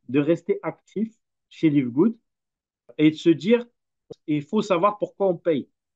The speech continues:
C'est pas genre on paye, euh, neuf dollars quatre-vingt-quinze par mois ou alors on a payé cent dollars à l'année et on se dit, « Oui, mais on paye, pourquoi faire ? » Non, il faut, faut s'intéresser. Pourquoi on paye ? Parce qu'on est dans un club d'achat unique au monde. Ça n'existe pas.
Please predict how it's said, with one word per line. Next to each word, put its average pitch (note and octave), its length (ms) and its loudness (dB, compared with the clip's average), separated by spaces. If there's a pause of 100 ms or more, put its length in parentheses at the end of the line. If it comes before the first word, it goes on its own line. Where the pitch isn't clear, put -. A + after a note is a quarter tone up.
(180)
C'est C#3 160 -6
pas G3+ 240 2
genre E3 180 2
on D#3 80 0
paye, E3 440 4
euh, C3+ 300 -4 (400)
neuf C3 180 -8
dollars C3+ 280 -10
quatre-vingt-quinze C3+ 640 -18
par A#2 220 -8
mois D#3+ 400 0
ou F3+ 180 4
alors D3 360 2
on B2+ 80 -16
a B2 80 -14
payé B2+ 240 -6
cent C3 220 -6
dollars A#2+ 320 -2
à G#2+ 40 -4
l'année D3+ 400 -4 (340)
et C3 60 -2
on B2+ 80 2
se C#3+ 140 -4
dit, « C#3 200 -2
Oui, E3+ 240 0
mais C#3+ 100 0
on B2 100 0
paye, D#3+ 240 2
pourquoi C#3 360 -10
faire ? » B2 260 -14
Non, D#3+ 240 -4
il A2+ 60 -14
faut, C3+ 320 -14
faut C3+ 100 -20
s'intéresser. E3 640 -2
Pourquoi - 360 -6
on C#3 60 -4
paye ? - 260 -20 (800)
Parce D3+ 180 -2
qu'on F3 200 -2
est D#3+ 100 0
dans C3 340 -2
un A#2+ 100 -4 (160)
club G3+ 360 0 (200)
d'achat C3 440 -6
unique G3 380 2 (100)
au G3 120 4
monde. F#3+ 320 0 (420)
Ça B2 140 -8
n'existe E3 520 -4
pas. D#3+ 260 -6